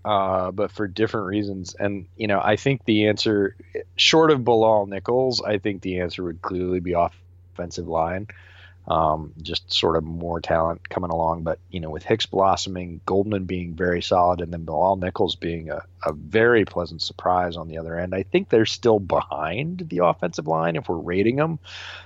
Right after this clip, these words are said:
Um, but in terms of favorites, oh boy,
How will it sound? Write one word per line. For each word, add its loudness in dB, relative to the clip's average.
Um, 2
but 0
in -4
terms 0
of 2
favorites, 0
oh -4
boy, -2